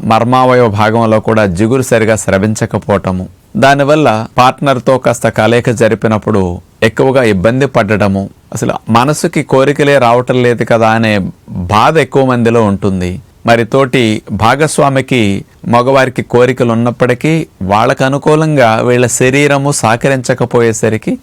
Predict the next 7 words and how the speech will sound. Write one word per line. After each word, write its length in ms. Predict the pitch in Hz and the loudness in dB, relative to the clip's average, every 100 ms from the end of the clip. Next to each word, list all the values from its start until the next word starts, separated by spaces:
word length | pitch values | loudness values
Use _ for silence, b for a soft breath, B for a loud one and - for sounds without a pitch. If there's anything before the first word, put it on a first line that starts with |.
| b - | b -8
కాస్త 240 | - - | -6 -2
కుటుంబ 480 | 120 - 131 151 156 | -2 -2 -2 0 2
విషయంలో, 500 | 151 135 - 131 131 | 2 0 -2 0 0
సాంసారిక 560 | 127 117 113 131 127 123 | 0 -2 0 0 0 0
జీవితం 400 | 113 110 104 113 | 0 -2 -2 -2
విషయంలో 420 | 107 110 107 113 | -2 -2 -2 -2
కాస్త 320 | 107 107 - | -2 -6 -6